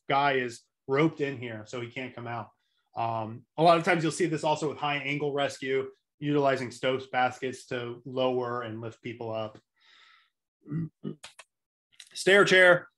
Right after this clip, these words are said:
Um, this is everyone's worst nightmare, uh, for large patients or patients that are unresponsive, uh,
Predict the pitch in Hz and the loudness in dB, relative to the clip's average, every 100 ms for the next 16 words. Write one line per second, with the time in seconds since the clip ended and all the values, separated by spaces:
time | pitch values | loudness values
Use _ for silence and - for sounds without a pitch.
0 | _ _ 127 127 127 127 127 131 _ _ | _ _ 4 6 6 6 2 -4 _ _
1 | 139 131 143 131 135 139 135 120 120 131 | -6 -2 -2 0 0 0 0 -4 0 0
2 | 127 135 147 143 139 135 - _ _ _ | 0 -2 -2 0 0 0 -4 _ _ _
3 | 113 117 - 120 117 - - 131 135 131 | -4 -4 -2 -2 -4 -10 -6 4 4 4
4 | - 147 135 135 127 123 113 131 131 123 | 2 2 2 -2 -2 -6 -2 -2 -2 -6
5 | 113 120 123 131 123 113 - 147 151 151 | -4 -4 -4 -4 -4 -6 2 4 6 6
6 | 135 127 - _ _ _ 117 117 | 4 2 -8 _ _ _ -2 -2